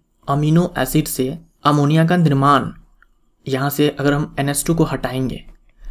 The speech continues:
तो एक हाइड्रोजन को एक्सेप्ट करके या फिर बोल दो एक प्रोटॉन को एक्सेप्ट करके एनएच थ्री बन जाएगा, तो ये है अमोनिया। तो अमीनो एसिड से इस अमीनो ग्रुप को हटाना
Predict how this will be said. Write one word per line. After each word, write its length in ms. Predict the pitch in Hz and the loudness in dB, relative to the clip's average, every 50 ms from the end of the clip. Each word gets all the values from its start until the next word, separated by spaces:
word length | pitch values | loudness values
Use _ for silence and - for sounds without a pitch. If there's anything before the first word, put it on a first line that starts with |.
| - - - - - | -12 -12 -12 -12 -8
तो 140 | - - - - | -8 -4 4 6
एक 260 | 160 170 165 165 - - | 6 6 6 2 -6 -8
हाइड्रोजन 500 | - - - 139 139 143 143 143 160 160 165 165 - - - - - - | -6 -2 0 2 4 4 4 4 4 2 2 -2 -6 -6 -6 -6 -4 -2
को 100 | - - - | -4 -2 -2
एक्सेप्ट 380 | 139 135 - - 170 165 - 143 | -2 -2 2 0 0 0 0 -2
करके 280 | - 135 131 131 143 | 0 0 0 0 0
या 140 | 139 139 143 | 0 0 0
फिर 140 | 139 - 147 | 0 0 2
बोल 160 | 139 139 139 | 4 4 4
दो 140 | 135 135 135 - | 4 0 0 2
एक 180 | 156 165 165 165 | 0 0 0 2
प्रोटॉन 480 | 151 135 135 143 147 151 160 165 - - _ _ | 0 0 0 0 -2 -2 -4 -8 -10 -14 _ _
को 100 | - - | -10 -6
एक्सेप्ट 400 | - 127 - - 170 165 165 165 | -6 -4 -2 0 0 0 0 0
करके 360 | - 135 135 135 - 143 139 - - | -2 -2 -4 -2 -2 -4 -4 -2 -2
एनएच 260 | 139 139 139 135 - - | -2 -2 -2 -2 -2 0
थ्री 120 | 160 156 | 0 0
बन 140 | 139 127 123 | 0 0 -4
जाएगा, 320 | 123 120 123 127 143 160 | -4 -4 -4 -2 -4 -4
तो 100 | 160 147 | -4 -4
ये 120 | 131 143 156 | -2 -2 -4
है 60 | - | -2
अमोनिया। 420 | - 156 156 160 160 156 151 - - - - - - - - - - _ _ _ _ _ _ - | -2 -2 2 2 2 2 0 -4 -10 -16 -20 -20 -20 -20 -20 -20 -20 _ _ _ _ _ _ 4
तो 280 | - 175 196 190 - - - | 6 6 6 6 4 -4 -2
अमीनो 320 | 156 156 165 170 - - - | 2 4 6 4 4 2 2
एसिड 240 | 165 165 175 170 165 | 0 2 0 0 0
से 260 | - 180 185 - - _ _ _ _ _ _ - | 0 -4 -4 -4 -8 _ _ _ _ _ _ -2
इस 180 | 175 170 165 - | -2 -2 0 0
अमीनो 280 | 156 147 151 156 165 165 | -2 0 2 4 4 4
ग्रुप 160 | 165 170 165 | 4 4 2
को 100 | - 170 | 2 0
हटाना 520 | 143 139 127 - 135 135 151 165 165 165 | 0 0 0 -2 -2 -2 0 -2 -4 -6